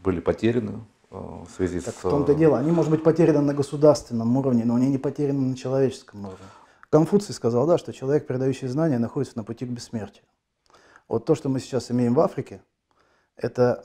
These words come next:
Speaker 2: то бессмертие, которое приобрели наши предки, обучая африканцев. Поэтому надо продолжать учить. Другой вопрос, что, допустим,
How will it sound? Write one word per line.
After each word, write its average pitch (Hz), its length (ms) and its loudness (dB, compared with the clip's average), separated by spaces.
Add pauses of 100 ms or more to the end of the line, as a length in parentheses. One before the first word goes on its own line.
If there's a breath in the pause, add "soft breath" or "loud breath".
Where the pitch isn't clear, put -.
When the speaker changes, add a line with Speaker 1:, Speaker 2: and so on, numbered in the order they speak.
(100)
Speaker 2:
то 147 120 4
бессмертие, 147 580 0
которое 135 360 -4
приобрели 117 480 -6
наши 131 260 -6
предки, 117 340 -8
обучая 107 440 -6
африканцев. 107 480 -14 (1160)
Поэтому 131 300 0
надо 151 180 2
продолжать 120 400 -2
учить. 101 320 -16 (220)
Другой 156 260 4
вопрос, 143 300 4
что, - 160 -12
допустим, 123 800 -4